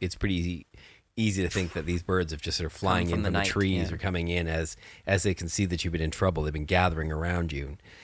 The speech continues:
Speaker 1: Um, and, or explain it in whatever way. The, the mists of Barovia, often things just come out of the fog anyway, so
Speaker 2: Mm.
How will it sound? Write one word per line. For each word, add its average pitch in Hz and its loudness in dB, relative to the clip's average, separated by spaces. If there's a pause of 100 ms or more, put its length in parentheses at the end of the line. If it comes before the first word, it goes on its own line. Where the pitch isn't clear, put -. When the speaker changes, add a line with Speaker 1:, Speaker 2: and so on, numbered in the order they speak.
(240)
Speaker 1:
Um, 82 0 (720)
and, 90 2
or 113 0
explain 131 2
it 98 0
in 82 -2
whatever 87 2
way. 78 -2
The, 80 -4
the 82 -2 (180)
mists 101 0
of 82 -6
Barovia, 87 0
often 85 -2
things 95 -2
just - -4
come 80 -6
out 87 2
of 78 -4
the 73 -6
fog 71 -4
anyway, 67 -6
so - -8
Speaker 2:
Mm. 98 -6